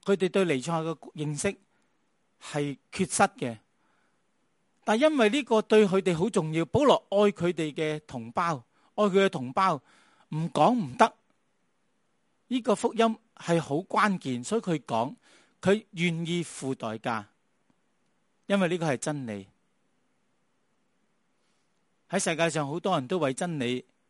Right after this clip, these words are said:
而站立。第五節嗰度講，佢話，「但猶太人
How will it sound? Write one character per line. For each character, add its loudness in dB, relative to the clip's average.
而 -14
站 -6
立。 -6
第 4
五 4
節 0
嗰 2
度 6
講， 2
佢 -6
話， 6
「但 4
猶 2
太 0
人 -2